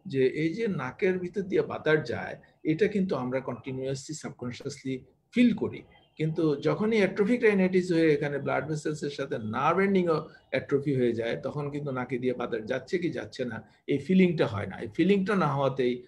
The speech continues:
আহ, আমরা nasal obstruction patient আমাদেরকে বলে। নাক থেকে discharge আছে এবং special discharge হলো এখানে crushed discharge হয়। এবং যেহেতু নাকের রুফের দিকে, আহ, epithelium-টা destroy হলে তার smell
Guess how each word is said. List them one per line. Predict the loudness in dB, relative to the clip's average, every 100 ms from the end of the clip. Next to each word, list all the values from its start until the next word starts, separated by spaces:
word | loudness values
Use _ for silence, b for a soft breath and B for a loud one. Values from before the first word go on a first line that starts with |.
| B -8
আহ, | -4 -2 -2 -4
আমরা | -6 -6 -4
nasal | -4 -4 -4 -4
obstruction | -4 -4 -6 -6 -10
patient | -10 -10 -10 -10
আমাদেরকে | -8 -8 -8 -8
বলে। | -8 -8 -12 b b -4
নাক | -4 -2
থেকে | 0 0
discharge | -2 -4 0 2 2
আছে | -2 0
এবং | 0 0 -6
special | -8 -2 0 2 2
discharge | 2 2 0 0
হলো | 0
এখানে | 0 -2 -6 -8 B B 0
crushed | 4 4 2 -6
discharge | -8 -6 -8 -8 -12
হয়। | -18 -20 _ _
এবং | -4 -2 -2
যেহেতু | 0 0 2 2
নাকের | 4 2 2 0
রুফের | 2 0 2 0
দিকে, | 0 -2 -2 -4 B B -4
আহ, | -2 -2
epithelium-টা | -4 -4 -4 -2 0 0 -2
destroy | -4 -6 -6 -4 -2
হলে | -2 -2 -2
তার | -4 -6
smell | -8 -6 -2 -2 -2